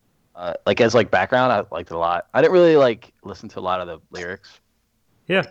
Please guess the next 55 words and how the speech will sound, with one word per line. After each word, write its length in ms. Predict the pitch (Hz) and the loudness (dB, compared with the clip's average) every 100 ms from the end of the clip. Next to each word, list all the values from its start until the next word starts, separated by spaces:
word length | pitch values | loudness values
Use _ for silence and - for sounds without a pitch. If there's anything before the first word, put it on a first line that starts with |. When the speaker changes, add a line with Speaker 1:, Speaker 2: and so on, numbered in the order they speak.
| _ | _
Speaker 1:
Get 140 | - 85 | -16 -16
into 160 | 95 | -14
it 60 | 92 | -14
too 100 | 104 | -8
much. 340 | 95 - - _ _ _ _ _ | -8 -8 -14 _ _ _ _ _
I 60 | 131 | 0
will 160 | 165 | 2
say 160 | 180 170 | 6 6
I 160 | 131 123 | 6 4
wasn't 260 | 135 147 | 0 -4
familiar 260 | 127 135 131 | -6 -2 -2
with 120 | 120 | -2
M 140 | 117 117 | -2 -4
F 140 | 110 | -4
Doom, 340 | 104 117 123 117 | -8 -6 -6 -8
and 140 | 104 | -6
I 100 | 92 | -8
Googled 400 | 92 104 120 143 | -8 -6 -2 0
him, 200 | 156 151 | 0 -4
and 140 | - 87 | -6 -2
I 80 | |
was 160 | 98 95 | -2 -2
like, 160 | 90 - | -4 -4
"Who 340 | 117 120 123 | -8 -6 -6
the 100 | 120 | -6
fuck 320 | - 110 110 - | 0 0 0 -6
is 120 | 85 | -8
this 220 | 95 95 | -6 -8
weirdo?" 540 | - 104 117 123 143 - _ - _ _ | -4 0 4 4 2 -2 _ -20 _ _
<laughs> 160 | - - - - - _ _ _ - - | -20 -20 -20 -20 -20 _ _ _ -10 2
But, 200 | 131 160 | 4 6
uh, 420 | 170 170 156 175 - - | 6 6 4 -2 -8 -20
Speaker 2:
<laughs> 260 | - 120 - | -20 -14 0
Speaker 1:
I 80 | 143 | 2
was 100 | 151 | 4
like, 220 | 156 139 | 2 0
"This 100 | 139 | -6
guy 140 | - | -10
seems 180 | 190 277 | -8 -10
kinda 220 | - 135 | -6 -4
cool." 320 | 120 131 143 180 | -4 -4 -4 -8
It's, 100 | - | -8
like, 140 | 95 | -6
a 40 | |
little 120 | 107 95 | -4 -6
different. 420 | 95 95 147 - _ _ _ _ _ | -8 -8 -8 -10 _ _ _ _ _
But, 160 | - 92 | -14 -6
um, 520 | 87 82 76 76 78 _ _ | -4 -4 -8 -18 -20 _ _
but 140 | 113 104 | -4 2
I 200 | 147 170 | 2 2
did 180 | 180 117 | 0 2
like 200 | 117 90 | 0 -2
it. 120 | 58 | -4
I 80 | 98 | 4
like 260 | 147 175 | 4 4